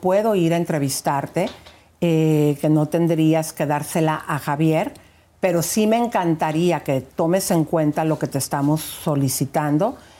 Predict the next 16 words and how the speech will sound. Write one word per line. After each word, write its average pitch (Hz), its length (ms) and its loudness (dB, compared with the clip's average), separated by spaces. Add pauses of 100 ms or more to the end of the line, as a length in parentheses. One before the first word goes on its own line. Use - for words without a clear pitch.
(180)
y 196 120 2
que 180 420 -2
entiendas 196 720 0
que 170 140 -4
todo 196 340 -2
este 220 180 -2
escándalo, 196 600 0
también 180 380 2
nosotros, 247 800 0
no 180 120 2
es 165 100 -2
que 214 100 0
no 202 120 2
seamos 175 480 0
tus 160 220 -4
amigos, 151 560 0